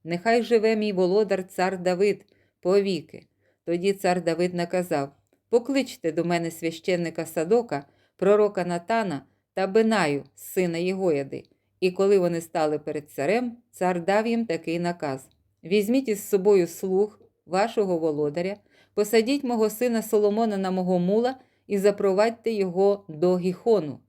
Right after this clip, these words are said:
Там священник Садок і пророк Натан, нехай помажуть його царем над Ізраїлем, після чого засурміть у ріг і всі проголосіть: 'Нехай живе цар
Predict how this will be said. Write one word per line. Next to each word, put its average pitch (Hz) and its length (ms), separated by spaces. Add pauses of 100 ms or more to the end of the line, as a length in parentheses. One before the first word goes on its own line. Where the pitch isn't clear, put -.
(340)
Там 240 260
священник 214 720
Садок 190 560
і 185 120
пророк 190 420
Натан, 208 520 (340)
нехай 277 400
помажуть 233 500
його 208 180
царем 202 420
над 180 180
Ізраїлем, 180 600 (300)
після 196 320
чого 214 340
засурміть 220 720
у 170 180
ріг 233 320 (220)
і 190 160
всі 269 260
проголосіть: 214 840 (280)
'Нехай 175 500 (140)
живе 160 420
цар 190 340